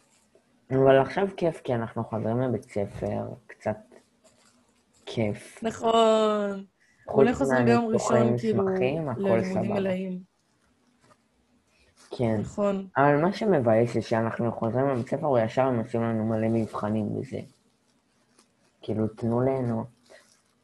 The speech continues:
Speaker 2: בסדר,
Speaker 1: אנחנו
Speaker 2: אם
Speaker 1: לא
Speaker 2: זה
Speaker 1: הרבה
Speaker 2: לא,
Speaker 1: בבית
Speaker 2: אם זה לא
Speaker 1: ספר.
Speaker 2: במדעים, אני אתמודד.
Speaker 1: מה?
Speaker 2: לא, אנחנו, האמת היא, עכשיו יש מצב, אמרו ביום ראשון, שהם מחזירים ללימודים מלאים,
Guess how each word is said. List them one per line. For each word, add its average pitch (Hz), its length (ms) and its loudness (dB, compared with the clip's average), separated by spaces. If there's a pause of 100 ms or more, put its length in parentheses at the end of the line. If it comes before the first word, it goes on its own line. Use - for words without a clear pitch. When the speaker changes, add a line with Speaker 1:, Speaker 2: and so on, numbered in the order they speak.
(100)
Speaker 2:
בסדר, 202 420 0
Speaker 1:
אנחנו 208 160 0
Speaker 2:
אם 233 60 4
Speaker 1:
לא 233 120 6
Speaker 2:
זה 233 60 0
Speaker 1:
הרבה 226 120 4
Speaker 2:
לא, 233 120 4
Speaker 1:
בבית 226 120 0
Speaker 2:
אם 240 60 2
זה 254 100 0
לא 254 60 2
Speaker 1:
ספר. 240 160 -2
Speaker 2:
במדעים, 208 420 0
אני 196 180 -4
אתמודד. 180 440 -4 (1040)
Speaker 1:
מה? 104 220 -4 (880)
Speaker 2:
לא, 240 140 4
אנחנו, 214 240 0
האמת 220 180 0
היא, 254 180 -2
עכשיו 220 320 -4
יש 214 180 -2
מצב, 226 280 0 (120)
אמרו 202 240 -2
ביום 202 180 0
ראשון, 220 600 -6
שהם 185 400 -12
מחזירים 196 480 -6
ללימודים 190 520 0
מלאים, 180 460 -2